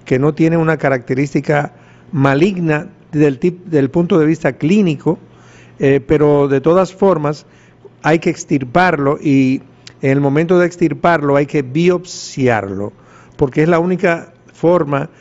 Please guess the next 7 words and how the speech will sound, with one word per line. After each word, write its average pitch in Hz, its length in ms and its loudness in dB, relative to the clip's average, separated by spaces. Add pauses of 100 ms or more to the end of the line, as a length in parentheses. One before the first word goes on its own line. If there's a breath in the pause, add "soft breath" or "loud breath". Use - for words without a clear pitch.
(180 soft breath)
de 135 160 -2
nosotros 147 600 0 (100)
determinar 143 640 -2
si 127 240 -2
es 147 260 -2 (540 soft breath)
realmente 143 640 0
benigno 147 580 -2